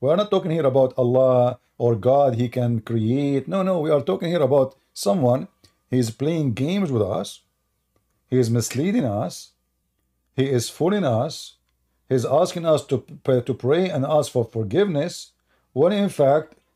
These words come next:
it's already destiny. So you go to hell, you go to heaven, it doesn't matter if you pray, you convert, you don't convert, it's always destiny.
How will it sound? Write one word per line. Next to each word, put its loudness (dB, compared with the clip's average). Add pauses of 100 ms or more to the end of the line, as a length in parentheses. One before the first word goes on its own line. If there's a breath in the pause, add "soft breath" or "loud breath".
(100)
it's -4
already 2
destiny. -2 (200)
So 0
you 2
go 2
to -4
hell, 2
you 2
go 2
to -2
heaven, 0
it -2
doesn't -2
matter 0
if -6
you -6
pray, 0
you 0
convert, -4
you -8
don't -4
convert, -2
it's -8
always 0
destiny. -2